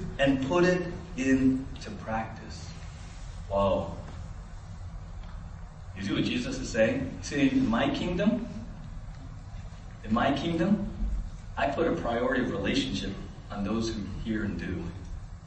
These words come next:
It's not just about biology. It's not just about natural familial relationships. He's, he's speaking kingdom relationships here. Very important. Very important. "Hey!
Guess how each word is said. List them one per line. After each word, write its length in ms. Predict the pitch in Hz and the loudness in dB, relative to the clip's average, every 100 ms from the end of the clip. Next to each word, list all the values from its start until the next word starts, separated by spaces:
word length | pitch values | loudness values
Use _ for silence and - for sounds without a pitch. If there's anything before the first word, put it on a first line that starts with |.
| - - - - - - - - - - - - - - - - - | -12 -10 -12 -12 -12 -12 -10 -10 -10 -8 -8 -8 -8 -10 -10 -10 -10
It's 120 | - | -2
not 200 | 139 139 | 0 0
just 180 | - - | 0 -2
about 300 | - - - | 0 2 2
biology. 720 | - - 117 101 92 90 87 - - - - - - - - - - - - - - | 0 4 4 2 -2 -4 -4 -6 -10 -10 -10 -10 -10 -10 -12 -12 -12 -12 -12 -12 -8
It's 100 | - | 2
not 180 | 139 | 2
just 180 | - - | 4 0
about 260 | 117 107 98 | 2 2 4
natural 420 | 110 123 117 101 | 2 2 0 -4
familial 520 | - 113 107 110 104 | -4 -2 2 2 2
relationships. 640 | 95 98 113 98 90 87 - | 0 0 0 -2 -4 -6 -6
He's, 240 | 131 131 | -2 -2
he's 220 | - 214 | 2 2
speaking 380 | 220 233 202 147 | 4 2 4 4
kingdom 400 | - 208 214 190 | 6 8 8 6
relationships 600 | 165 175 208 - 135 - | 6 6 4 2 2 2
here. 100 | 123 | 0
Very 320 | 113 139 185 | 4 6 8
important. 600 | 226 202 226 226 - - - - - - - | 8 10 10 10 8 2 -2 -4 -6 -8 2
Very 280 | 143 - 208 | 8 10 10
important. 400 | 202 208 214 - | 6 6 8 12
"Hey! 560 | 330 339 - 285 - | 12 12 12 8 0